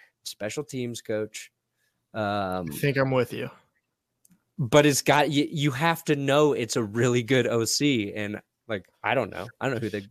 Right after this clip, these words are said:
Speaker 1: that guy
Speaker 2: Yeah, I
Speaker 1: is.
Speaker 2: mean, you can't, it's hard to trust Vic to make that call.
Speaker 1: Yeah, I don't think Vic can make that call, and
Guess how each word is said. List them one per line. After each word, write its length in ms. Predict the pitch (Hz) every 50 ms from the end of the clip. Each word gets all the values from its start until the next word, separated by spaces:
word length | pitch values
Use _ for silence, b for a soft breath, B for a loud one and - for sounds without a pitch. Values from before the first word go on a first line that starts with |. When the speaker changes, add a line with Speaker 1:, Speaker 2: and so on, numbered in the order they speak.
| - -
Speaker 1:
that 180 | 113 104 101 113
guy 100 | 110 165
Speaker 2:
Yeah, 180 | 185 214 - -
I 40 | 170
Speaker 1:
is. 60 | 180
Speaker 2:
mean, 160 | 185 185 180
you 160 | 170 151 147 143 -
can't, 220 | 185 170 160 151
it's 160 | 156 147 -
hard 200 | - 160 165 160 143
to 60 | 117
trust 500 | - - - 143 139 135 117 - - -
Vic 400 | 107 104 120 123 131 123 - -
to 100 | - 117
make 240 | 113 120 117 110 -
that 200 | - 113 110 -
call. 400 | - - 123 127 127 - - - - - _ _ _ _ _ _ _ _ _ _ _ _ _ _ _ _ _ _ _ _ _ _ _ _ _ _ _ _ _ _
Speaker 1:
Yeah, 320 | 127 139 160 151 127 110
I 60 | 113 143
don't 140 | 165 165
think 160 | 170 160 147 123
Vic 280 | 113 147 165 175 -
can 120 | 170 151 135
make 200 | 131 127 127 -
that 200 | 127 120 - -
call, 460 | 120 113 110 110 120 135 156 - - -
and 640 | 127 123 120 120 120 117 117 113 113 113 113